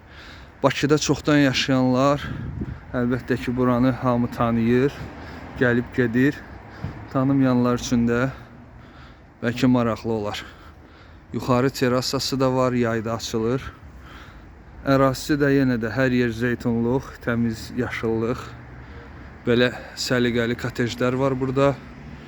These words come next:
Yəni sayı hardasa ona yaxın kotej var burada ən az. İndi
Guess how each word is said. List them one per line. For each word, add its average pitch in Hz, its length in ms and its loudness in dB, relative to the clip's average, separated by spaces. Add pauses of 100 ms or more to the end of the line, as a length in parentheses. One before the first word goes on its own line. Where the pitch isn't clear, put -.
(2250)
Yəni 135 400 4
sayı 147 460 4 (600)
hardasa 139 520 0 (800)
ona 139 240 6
yaxın 135 380 2 (100)
kotej 120 400 -2
var 117 240 0
burada 98 320 -8 (160)
ən 113 160 -2
az. - 300 -8 (2500)
İndi 127 160 4